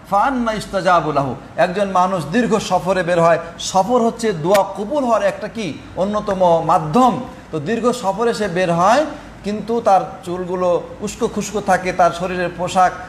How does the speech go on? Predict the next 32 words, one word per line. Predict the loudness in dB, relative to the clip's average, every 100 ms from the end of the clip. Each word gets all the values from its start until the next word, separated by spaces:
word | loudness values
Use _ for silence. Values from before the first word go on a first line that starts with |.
| -8 0
ধুলোমলিন | 2 2 2 0 2
থাকে, | 0 4 2 2 -4 -14 -6
সে | 0
হাত | 2 4 2 -2
উপরে | -6 -4
উঠে | -4 0 2 4
বলে, | 4 4
"ইয়া | 6 6
রাব, | 4 2
ইয়া | 2 4
রাব।" | 4 2 -6 -16 -12
নবীজি | -8 -8 -8
বলছেন, | -8 -8 -8 -6
"ফা |
আন্না | -2 0 2 2 2
ইস্তাজাবু | 2 0 2 4 4
লাহু?" | 2 0 -2 -6 -16 -4
কিভাবে | 0 2 4 4
আল্লাহ | 4 2 4 4 4
তার | 2 2
দোয়া | 2 2
কবুল | 2 -6 -6 -4
করবেন? | -4 -2 -2 -4 -12
"মাতআমু | -2 0 0 -2 0 -2 -2 2
হারামুন | 4 6 4 2 -2
ওয়া | 0
মালবাসু | 0 0 0 -4 -4 -4
হারামুন | 0 2 2 2 0 -2 -8
ওয়া | 0 0
গুযিয়া | 0 -2 0 0
মিন | 0
হারাম।" | -2 2 4 2